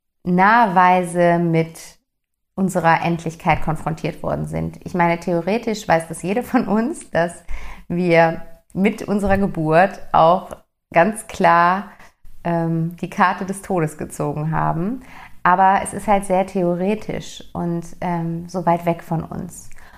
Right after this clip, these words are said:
Und in dem Moment, wo ein geliebter Mensch aus unserem Umfeld verstirbt, rückt es halt viel näher ran. Und gerade hat man das auch oft, wenn zum Beispiel beide Elternteile verstorben sind, dass man so dieses Gefühl hat, ich bin der Nächste in der Reihe.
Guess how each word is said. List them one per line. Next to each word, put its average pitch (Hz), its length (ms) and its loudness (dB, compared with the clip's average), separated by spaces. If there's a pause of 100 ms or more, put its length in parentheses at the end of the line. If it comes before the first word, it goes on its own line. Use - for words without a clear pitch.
(260)
Und 180 220 -2
in 180 160 -2
dem 190 100 0
Moment, 202 460 2
wo 175 220 2
ein 170 240 0
geliebter 208 360 -2
Mensch 185 300 0
aus 180 140 -6
unserem 190 320 -6
Umfeld 175 380 -4
verstirbt, 170 600 -6
rückt 175 160 -6
es 170 140 -8
halt 160 160 0
viel 175 200 -4
näher 160 380 0
ran. 160 320 0
Und 147 240 -8
gerade 156 320 0
hat 160 140 -2
man 156 80 -2
das 160 120 -6
auch - 220 -6
oft, - 280 0
wenn 160 140 -2
zum 156 160 -6
Beispiel 160 360 -2
beide 156 280 2
Elternteile 156 600 -2
verstorben 156 520 -4
sind, 147 260 -6
dass 151 120 -10
man 151 160 -4
so 151 120 -8
dieses 160 320 -10
Gefühl 165 340 -4
hat, 160 100 -4
ich - 140 -14
bin 147 140 -4
der 143 100 -2
Nächste 147 440 -6
in 131 120 -8
der 127 160 -6
Reihe. - 220 -6